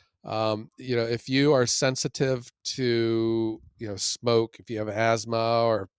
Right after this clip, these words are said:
you know, I mean, it's, they can really, really smoke a lot, especially 'cause you will get lazy and start burning green wood. You know, <laughs> you'll have a tree that you just cut down, and it goes.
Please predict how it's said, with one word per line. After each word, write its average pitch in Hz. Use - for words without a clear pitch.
you 113
know, 113
I 107
mean, 104
it's, -
they 120
can 101
really, 104
really 101
smoke 98
a 92
lot, 92
especially 113
'cause 131
you 170
will 143
get 131
lazy 113
and 107
start 110
burning 110
green 104
wood. 104
You 110
know, 123
<laughs> -
you'll -
have 131
a 127
tree 131
that 123
you 117
just 120
cut -
down, 123
and 156
it 185
goes. 123